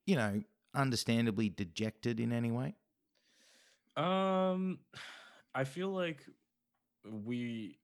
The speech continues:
Speaker 2: or I, I felt more like that, honestly, during when we were still active and it wasn't going well. That's when I felt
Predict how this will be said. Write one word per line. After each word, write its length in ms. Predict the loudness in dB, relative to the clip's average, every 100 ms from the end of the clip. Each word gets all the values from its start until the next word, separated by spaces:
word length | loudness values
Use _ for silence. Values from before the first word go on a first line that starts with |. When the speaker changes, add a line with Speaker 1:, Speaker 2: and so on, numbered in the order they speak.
| -6
Speaker 2:
or 260 | -6 -6
I, 380 | -10 -10 -4 -2
I 20 |
felt 240 | 0 -2 0
more 240 | 0 0
like 220 | 0 -2
that, 220 | -2 -2 -2
honestly, 560 | -6 -8 -8 -8 -10 -12 _ -16 -8
during 540 | -6 -4 -6 -6 -8 -8
when 180 | -6 -6
we 100 | -6
were 100 | -8
still 340 | -8 -10 -10 -10
active 580 | -10 -10 -10 -10 -10 -12
and 480 | -10 -8 -8 -8 -12 _
it 140 | -12 -10
wasn't 380 | -8 -10 -10 -12
going 320 | -10 -10 -6
well. 200 | -4 -4
That's 280 | -4 -6 -6
when 100 | -10
I 160 | -10
felt 580 | -10 -12 -10 -10 -10 -16